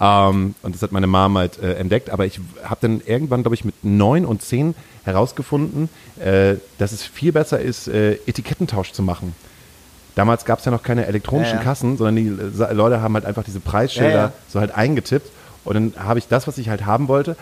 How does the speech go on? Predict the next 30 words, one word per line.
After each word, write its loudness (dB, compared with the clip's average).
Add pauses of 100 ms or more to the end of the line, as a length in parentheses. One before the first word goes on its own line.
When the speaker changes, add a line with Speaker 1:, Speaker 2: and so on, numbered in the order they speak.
(160)
Speaker 1:
hab 0
ich -8
zwar 2
bezahlt, 2 (160)
aber 2
viel -4
günstiger. 0 (320)
Speaker 2:
Das -10
ist -10
ziemlich -2
klug -2
tatsächlich. -10 (540)
Speaker 1:
Ja, 6
Speaker 2:
Also, 0
Speaker 1:
mit -2
zehn 4
Jahren. 4 (160)
Speaker 2:
mit, -8
für, -8
für -8
zehn -4
Jahre -4
ist -12
das -14 (140)
zi-, -8 (300)
ziemlich -8
klug, -12
ja. -8 (1080)
Speaker 1:
Und 2
du? 6